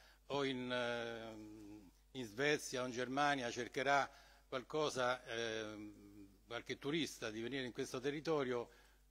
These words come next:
che la Dispoli sia città metropolitana di Roma, oppure di Roma Capitale, oppure non, non sia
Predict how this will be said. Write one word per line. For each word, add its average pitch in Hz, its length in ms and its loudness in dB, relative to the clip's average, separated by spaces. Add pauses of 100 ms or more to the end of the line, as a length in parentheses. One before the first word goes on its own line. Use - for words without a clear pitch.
(140)
che 139 100 -6
la 135 60 -4
Dispoli 139 400 -6
sia 139 360 0 (300)
città 143 300 0
metropolitana 139 600 2
di 127 100 -2
Roma, 110 540 2 (440)
oppure 135 720 -2 (140)
di 113 100 -4
Roma 139 180 0
Capitale, 127 560 4
oppure 120 520 -2 (520)
non, 113 200 -10
non 123 140 -8
sia 113 520 -2